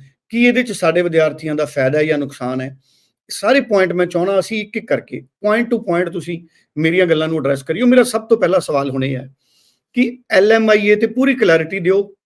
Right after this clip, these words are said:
ਬਹੁਤ ਸਾਰੇ ਲੋਕ ਕਹਿੰਦੇ ਨੇ ਜੀ ਐਲ ਐਮ ਆਈ ਏ ਬੰਦ ਕਰਤੀ, ਇਹਦੇ 'ਚ ਠੱਗੀ ਬਹੁਤ ਹੋ ਰਹੀ ਸੀ। ਹੁਣ ਐਲ ਐਮ ਆਈ ਏ ਸਾਡੇ ਟੂਰਿਸਟ ਵੀਜ਼ਾ ਤੇ ਜਾ ਕੇ ਸਟੂਡੈਂਟ ਉੱਥੇ ਐਲ ਐਮ ਆਈ ਏ ਲੈ ਲੈਂਦੇ ਸੀ,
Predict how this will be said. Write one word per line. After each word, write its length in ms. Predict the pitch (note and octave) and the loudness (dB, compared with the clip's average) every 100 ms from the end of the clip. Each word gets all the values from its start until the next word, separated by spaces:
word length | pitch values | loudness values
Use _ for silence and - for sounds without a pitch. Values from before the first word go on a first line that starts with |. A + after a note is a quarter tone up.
| _ - | _ -4
ਬਹੁਤ 280 | D3+ A#3 - | 2 2 2
ਸਾਰੇ 180 | G#3+ | 0
ਲੋਕ 260 | G#3 F#3 F#3+ | 2 0 0
ਕਹਿੰਦੇ 200 | F#3+ F3+ | 0 0
ਨੇ 100 | F3+ | 0
ਜੀ 140 | E3+ | 2
ਐਲ 160 | F3 D#3+ | 2 2
ਐਮ 120 | D#3 | 0
ਆਈ 120 | D#3 | -2
ਏ 40 | D3+ | -2
ਬੰਦ 280 | C#3 F3 E3+ | 0 0 0
ਕਰਤੀ, 560 | E3+ C#3+ - D3+ D3 - _ _ - | -4 -4 -6 -6 -6 -12 _ _ -4
ਇਹਦੇ 180 | E3 E3 | -2 -2
'ਚ 140 | E3+ | -2
ਠੱਗੀ 280 | F3+ E3+ F3+ | -6 -4 -2
ਬਹੁਤ 300 | D#3+ E3 - | 4 4 4
ਹੋ 100 | D3+ | 0
ਰਹੀ 160 | D#3 D3+ | 0 -2
ਸੀ। 300 | D#3 D3 - _ _ _ _ _ A3+ | -4 -6 -8 _ _ _ _ _ -4
ਹੁਣ 140 | C4 - _ | -4 -6 _
ਐਲ 180 | G#3 A3 | 2 4
ਐਮ 180 | B3+ A#3+ | 6 6
ਆਈ 160 | A3+ | 4
ਏ 260 | A3+ A#3 A3+ - _ _ _ _ _ _ _ _ | 6 4 4 -4 _ _ _ _ _ _ _ _
ਸਾਡੇ 560 | - F3+ G3 G#3 G#3 - - | -2 2 6 4 2 -8 -6
ਟੂਰਿਸਟ 440 | F#3+ G3+ - - _ | 0 2 0 -8 _
ਵੀਜ਼ਾ 280 | C#3+ D#3+ F3+ | -8 2 2
ਤੇ 120 | F3+ | 4
ਜਾ 240 | F3+ D#3+ D#3 | 2 2 0
ਕੇ 160 | D#3+ | -2
ਸਟੂਡੈਂਟ 400 | F3 - E3 E3 | -6 -6 -2 -2
ਉੱਥੇ 180 | D#3+ E3+ | -2 0
ਐਲ 160 | D3 D3 | 2 2
ਐਮ 140 | D3 | 0
ਆਈ 120 | D3+ | -2
ਏ 40 | D#3+ | -2
ਲੈ 140 | C#3+ | -2
ਲੈਂਦੇ 280 | C#3 C#3 C#3+ | -2 -4 -6
ਸੀ, 140 | C3 | -10